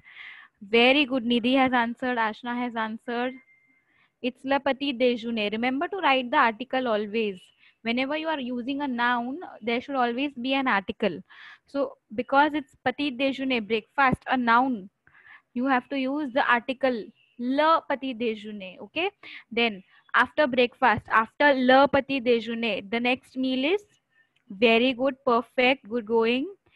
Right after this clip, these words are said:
It's lunch, le déjeuner, le déjeuner.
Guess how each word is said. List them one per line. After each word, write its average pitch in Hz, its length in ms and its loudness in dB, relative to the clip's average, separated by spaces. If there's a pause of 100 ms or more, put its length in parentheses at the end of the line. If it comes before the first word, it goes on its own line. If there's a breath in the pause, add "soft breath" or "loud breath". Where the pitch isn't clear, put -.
(260 soft breath)
It's - 240 -10
lunch, 247 520 0
le 247 500 2
déjeuner, 233 880 -4 (180)
le 262 360 4
déjeuner. 220 680 -4